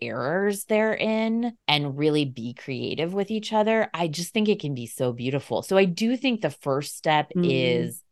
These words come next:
Speaker 1: lean into whatever you are experiencing. Do not gaslight
Speaker 2: Mm.
Speaker 1: yourself about it. There's a reason that you're having this experience. Assume your brain is trying to protect you and serve you,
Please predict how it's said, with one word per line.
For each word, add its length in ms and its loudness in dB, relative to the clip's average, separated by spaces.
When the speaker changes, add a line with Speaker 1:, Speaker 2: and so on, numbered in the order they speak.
Speaker 1:
lean 440 0
into 580 -2
whatever 640 0
you 240 -2
are 140 0
experiencing. 1200 -2
Do 160 -4
not 320 -2
gaslight 560 2
Speaker 2:
Mm. 40 0
Speaker 1:
yourself 460 -2
about 440 0
it. 360 2
There's 280 4
a 60 2
reason 720 -2
that 160 0
you're 120 -4
having 480 0
this 220 -2
experience. 800 -2
Assume 640 -2
your 160 0
brain 340 -4
is 120 -6
trying 260 -4
to 80 -6
protect 520 -8
you 160 -6
and 160 -8
serve 400 -6
you, 120 -10